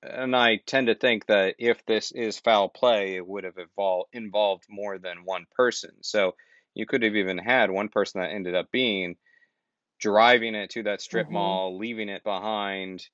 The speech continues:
Speaker 1: and the other person up to, you know, whatever nefarious deeds they
Speaker 2: Mm-hmm.
Speaker 1: were up to. So,
Speaker 2: That's a good
Speaker 1: yeah, it
Speaker 2: point.
Speaker 1: doesn't make sense to me that you would just leave your car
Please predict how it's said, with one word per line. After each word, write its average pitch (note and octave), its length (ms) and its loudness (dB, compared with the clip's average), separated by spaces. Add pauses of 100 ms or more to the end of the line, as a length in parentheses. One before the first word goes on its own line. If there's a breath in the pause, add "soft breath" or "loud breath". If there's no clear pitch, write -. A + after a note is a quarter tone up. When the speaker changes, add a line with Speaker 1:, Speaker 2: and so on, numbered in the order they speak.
(540)
Speaker 1:
and F#2 460 -8
the F#2 160 -2
other A#2 220 6
person F2+ 880 -2 (600)
up - 200 -4
to, F#2 340 0 (100)
you F2+ 200 -6
know, F2 140 -2
whatever F2+ 380 0
nefarious F2 760 2 (120)
deeds G#2+ 440 0
they F#2 140 2
Speaker 2:
Mm-hmm. E2 60 -2
Speaker 1:
were F2 120 2
up - 160 2
to. D#2 340 -6
So, F#2 460 4 (500 soft breath)
Speaker 2:
That's F3 160 -4
a F#3 40 4
good C3 40 8
Speaker 1:
yeah, A2+ 140 8
it F#2+ 60 4
Speaker 2:
point. - 100 0
Speaker 1:
doesn't C3 200 2
make A#2+ 180 -2
sense A2+ 280 -4
to - 60 -10
me G#2+ 160 -4
that G2 180 -2
you G2+ 140 -8
would F#2+ 120 -6
just F#2 220 -10
leave F#2+ 140 -4
your F2 100 -8
car E2+ 480 2